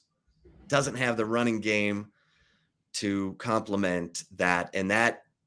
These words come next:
opens him up to the pass rush of Texas. And that's where this game, to me, is going to be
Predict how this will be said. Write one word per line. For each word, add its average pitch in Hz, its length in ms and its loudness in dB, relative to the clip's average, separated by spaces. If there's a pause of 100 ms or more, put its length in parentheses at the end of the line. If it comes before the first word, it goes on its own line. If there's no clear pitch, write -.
(120)
opens 107 440 2
him 107 220 -2 (100)
up 98 300 4 (540)
to 98 500 -4 (560)
the - 80 -20
pass 127 400 2
rush 113 500 4 (540)
of 98 100 -4
Texas. - 720 -4
And 98 160 -6
that's 107 320 -2
where 110 240 4
this 104 460 -2
game, 101 560 -2
to 92 120 -6
me, 113 680 0 (920)
is 104 220 -2
going 113 380 0
to 107 140 -8
be 104 500 -4